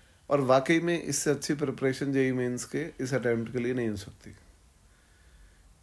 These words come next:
तो ऐसी ही आप एक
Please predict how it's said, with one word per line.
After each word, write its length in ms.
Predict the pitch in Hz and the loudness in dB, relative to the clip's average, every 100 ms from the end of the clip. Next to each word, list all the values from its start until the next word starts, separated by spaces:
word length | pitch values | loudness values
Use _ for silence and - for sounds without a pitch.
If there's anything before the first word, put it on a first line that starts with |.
| - - | -12 0
तो 380 | 147 165 - - - - - - - - | 0 0 -6 -18 -20 -20 -20 -20 -10 2
ऐसी 260 | 131 127 170 | 2 4 2
ही 180 | 170 | 4
आप 260 | 165 151 147 | 4 2 0
एक 240 | 147 147 | -4 -4